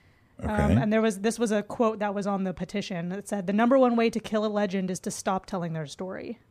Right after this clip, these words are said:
Speaker 2: Uh, Marvel should continue to honor and celebrate Chadwick Boseman in as many ways as they wish without compromising the legendary character of T'Challa.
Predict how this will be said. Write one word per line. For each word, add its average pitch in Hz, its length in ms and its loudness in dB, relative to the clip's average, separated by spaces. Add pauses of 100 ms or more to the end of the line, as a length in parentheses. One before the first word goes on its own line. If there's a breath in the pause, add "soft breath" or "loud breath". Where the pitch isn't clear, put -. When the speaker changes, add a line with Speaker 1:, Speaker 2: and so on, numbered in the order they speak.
(2250 soft breath)
Speaker 2:
Uh, 254 120 4
Marvel 262 380 8
should 269 280 0
continue 269 500 4
to 269 100 -2
honor 226 240 2
and 220 120 0
celebrate 240 440 4
Chadwick 214 380 -2
Boseman 196 480 -2
in 214 100 -4
as 196 140 -2
many 214 240 0
ways 208 200 2
as 190 100 -6
they 196 120 -2
wish 180 320 -4
without 233 420 2
compromising 202 720 -2
the 196 80 -2
legendary 185 540 -2
character 180 480 -6
of 185 160 -8
T'Challa. 185 560 -6